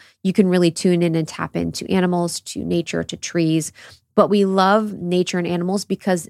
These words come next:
nature and animals give energy to us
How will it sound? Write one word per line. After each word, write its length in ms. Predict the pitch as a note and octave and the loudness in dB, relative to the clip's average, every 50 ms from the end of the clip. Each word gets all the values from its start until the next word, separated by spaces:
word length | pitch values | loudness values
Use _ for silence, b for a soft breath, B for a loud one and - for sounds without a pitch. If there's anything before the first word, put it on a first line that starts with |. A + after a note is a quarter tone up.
| - _ _ | -18 _ _
nature 720 | - F3+ F#3 A3 C4 D#4 - - - E3 D#3 D#3+ A3 A#3+ - - | -10 -6 -4 -2 -4 -4 -4 -4 -2 0 0 0 -2 -4 -6 -10
and 100 | F3 - | -10 -6
animals 480 | - G3 G3 F#3 F3 F3 E3+ D#3+ - E3 - _ | -4 -4 -2 -2 -2 -2 -4 -4 -8 -12 -14 _
give 280 | - F3+ F3+ F3+ E3 - - | 0 2 4 2 2 0 -2
energy 640 | - E3+ E3+ F#3 F#3+ F#3 - A#3+ B3 C4 C#4+ C4 - _ _ _ _ _ _ _ _ _ _ _ _ _ _ _ _ _ _ - | -2 0 0 0 0 0 0 0 0 0 -2 -4 -6 _ _ _ _ _ _ _ _ _ _ _ _ _ _ _ _ _ _ -4
to 240 | - - G#3 F3 | 0 2 4 4
us 480 | B2+ A#2+ - E3+ - - - - - - | 4 2 0 -4 -6 -8 -8 -8 -10 -12